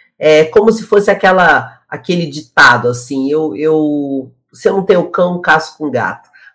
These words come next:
Mas, assim, pra ficar mais específico, gestão é você utilizar da melhor forma aquilo que você tem como recurso.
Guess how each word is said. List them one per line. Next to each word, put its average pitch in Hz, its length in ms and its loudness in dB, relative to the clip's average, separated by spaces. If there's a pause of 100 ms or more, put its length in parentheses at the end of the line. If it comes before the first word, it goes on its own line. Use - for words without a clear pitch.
Mas, 196 220 2
assim, 196 380 2
pra 185 120 2
ficar 185 220 -2
mais 185 240 0
específico, 147 840 -10
gestão 160 380 -4
é 175 60 -4
você 170 340 -6
utilizar 160 560 -2
da 160 100 2
melhor 156 480 0
forma 156 560 -4
aquilo 190 520 -10
que 180 120 -14
você 160 300 -4
tem 156 260 -4
como 156 340 -4
recurso. 127 920 -8